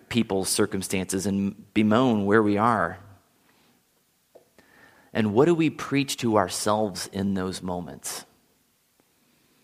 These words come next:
I read an interesting comment this week that said that we are our greatest preachers to, to ourselves, right? You come and you listen to me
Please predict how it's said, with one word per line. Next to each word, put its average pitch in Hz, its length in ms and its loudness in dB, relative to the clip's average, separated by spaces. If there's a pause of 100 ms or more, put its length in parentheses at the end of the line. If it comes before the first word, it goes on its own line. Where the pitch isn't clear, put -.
(340)
I 107 60 2
read 123 160 6
an 113 80 2
interesting 123 440 -2
comment 135 400 0
this 104 160 0
week 113 200 -2
that 95 80 -4
said 104 360 6 (280)
that 110 100 2
we 139 340 2
are 131 240 6
our 117 160 4
greatest 110 480 0
preachers 110 520 -4
to, 104 320 0 (340)
to 113 180 2
ourselves, 90 600 2 (260)
right? 117 260 6
You 127 140 0
come 175 220 2
and 131 120 2
you 160 120 0
listen 139 300 2
to 110 40 2
me 113 560 -2